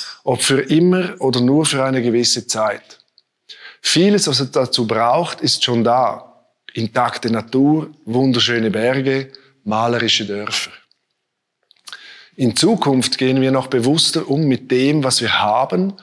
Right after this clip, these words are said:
und schaffen im Einklang mit unserer Region zeitgemäße, begehrliche Angebote zum Wohnen, Arbeiten, Erholen und Genießen im größten Naturpark der Schweiz. Und zum Was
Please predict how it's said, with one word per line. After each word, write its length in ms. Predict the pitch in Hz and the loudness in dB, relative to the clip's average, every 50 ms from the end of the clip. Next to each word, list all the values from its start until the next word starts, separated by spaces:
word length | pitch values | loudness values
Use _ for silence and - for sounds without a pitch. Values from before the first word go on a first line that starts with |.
| - - - - _ | -20 -20 -20 -14 _
und 140 | 123 113 | -2 -2
schaffen 400 | - - 127 131 143 143 - 147 | 0 2 2 0 0 0 0 2
im 100 | 135 120 | 2 2
Einklang 480 | 117 117 131 143 160 151 - 139 135 135 | 2 2 0 0 -2 -2 -2 -2 0 0
mit 140 | 131 120 117 | 0 0 0
unserer 300 | 123 127 120 113 117 104 | 0 0 0 0 0 0
Region 520 | 110 110 101 117 117 120 131 147 147 - | -2 -2 0 0 2 2 2 2 0 0
zeitgemäße, 1000 | - - 127 120 135 151 147 - - 147 139 139 139 139 143 135 - - 147 139 | -2 0 0 0 0 -2 -4 -4 -4 -2 -2 -2 -2 -2 -2 -2 -2 -2 -4 -2
begehrliche 720 | - 120 113 104 120 120 131 143 151 151 131 - 131 123 113 | -2 -2 -2 0 2 2 2 2 2 2 0 0 0 0 0
Angebote 680 | 120 131 135 139 127 139 139 139 139 135 - 143 127 | 0 -2 -4 -4 -2 0 -2 -2 -2 -4 -6 -6 -4
zum 300 | - - 113 107 101 101 | -2 -2 -2 -2 0 0
Wohnen, 520 | 117 123 139 147 156 151 156 151 151 - - | 2 2 4 2 2 0 -2 -4 -6 -10 -6
Arbeiten, 840 | - 117 120 131 139 131 127 123 120 123 127 127 - 127 123 127 127 - _ _ - - - _ | -4 -2 0 0 -2 -2 -2 -2 -2 -2 -4 -6 -8 -8 -8 -8 -10 -12 _ _ -20 -20 -14 _
Erholen 520 | - 117 110 107 117 127 143 156 156 143 | -4 -2 -2 0 2 4 4 4 4 2
und 140 | 135 127 120 | 2 0 0
Genießen 640 | - 120 110 117 127 139 143 - - - 143 139 - - - - - _ | 0 0 0 2 0 0 0 0 -2 -2 -4 -8 -10 -14 -20 -20 -20 _
im 120 | - - 110 | -6 -4 -2
größten 480 | 110 110 117 127 135 110 - - 127 | 0 2 2 2 2 0 -2 -2 0
Naturpark 720 | 120 117 - - 113 117 120 113 - - 104 101 98 - _ | -2 -2 -2 -2 -2 -2 -2 -4 -6 -8 -8 -8 -8 -10 _
der 80 | - | -6
Schweiz. 640 | 90 90 - 71 - - - _ - - - - _ _ _ _ _ _ _ _ _ _ _ _ _ _ _ _ _ _ _ _ - _ _ _ _ _ _ _ _ _ _ _ _ _ _ _ _ _ _ _ _ _ _ _ _ _ _ _ _ _ _ _ _ _ _ _ _ _ _ _ _ | -6 -6 -6 -6 -14 -20 -20 _ -6 -6 -6 -6 _ _ _ _ _ _ _ _ _ _ _ _ _ _ _ _ _ _ _ _ -20 _ _ _ _ _ _ _ _ _ _ _ _ _ _ _ _ _ _ _ _ _ _ _ _ _ _ _ _ _ _ _ _ _ _ _ _ _ _ _ _
Und 220 | - 107 101 - | -8 -6 -4 -4
zum 200 | - 110 104 98 95 | -2 -2 -2 0 0
Was 640 | 107 113 123 139 160 165 156 - - - - - | 0 0 0 0 0 0 -2 -2 -2 -4 -4 -8